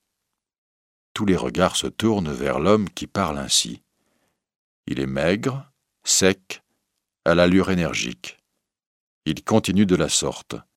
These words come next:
Vous dites que vous êtes un ignorant, monsieur. Alors, comment pouvez-vous vouloir tenter une expérience aussi sérieuse, aussi importante ? » « Je ne sais rien, c'est vrai, »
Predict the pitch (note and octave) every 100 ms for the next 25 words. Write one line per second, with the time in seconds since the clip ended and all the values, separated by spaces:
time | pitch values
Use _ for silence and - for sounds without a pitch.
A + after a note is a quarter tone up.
0 | _ _ _ _ _ _ _ _ - F#2
1 | D#3+ G#3+ F#3 - C#3 B2+ A#2+ D#3 - B2
2 | A2+ F3 C3+ B2 G#2 G#2 G2+ F#2 F2+ -
3 | F2+ F#2 F2 - - C3+ D#3+ E3 C3+ -
4 | _ _ _ _ - F#3+ G3+ D#3+ F#3+ F3+
5 | D#3 A2 F#2+ G2+ F#2+ C3 A2+ A2+ G#2 -
6 | D3+ D#3 - A#2 G2 F#2+ G#2+ A2 - A#2
7 | G#2+ A#2 D3+ D#3+ - - C3+ - D#3 C3
8 | B2 A2 G2 F#2+ F#2 F2+ F2+ F#2+ _ _
9 | - A#2+ - C#3 A#2+ - G2+ - F#2 F2
10 | E2 - - _ _ _ _ _ _ _
11 | _ _ _ _ _ - F#3+ D#3+ C#3 C#3
12 | C3 C#3 D3+ D#3 C3 G#2 G2+ C#3 E3 D#3